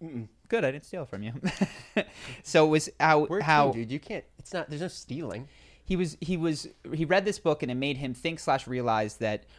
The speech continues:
Speaker 2: women only wanna be with men that, that advance them, that help them, that give them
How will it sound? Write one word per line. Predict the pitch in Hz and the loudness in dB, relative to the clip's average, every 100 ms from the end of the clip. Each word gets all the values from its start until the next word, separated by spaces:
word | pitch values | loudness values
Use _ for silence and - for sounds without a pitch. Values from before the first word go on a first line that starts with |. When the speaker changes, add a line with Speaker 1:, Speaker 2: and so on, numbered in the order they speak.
| - | -4
Speaker 2:
women | 147 180 165 | -2 0 0
only | 160 151 | 0 0
wanna | 139 135 | 0 -2
be | 117 120 117 | -2 -2 0
with | 107 - | -2 -2
men | 117 110 110 107 - | -2 0 -2 -4 -4
that, | 113 107 101 - _ - - - | -2 -2 -2 -8 _ -20 -20 -14
that | 110 117 | -4 -4
advance | 101 98 139 135 - | -2 -2 0 -2 -4
them, | 147 123 113 | -4 -4 -6
that | 92 | -4
help | 139 135 | -2 -2
them, | - 123 120 | -2 -4 -2
that | 101 - | -4 -6
give | - 123 | -6 -2
them | 123 110 104 | -2 -2 -4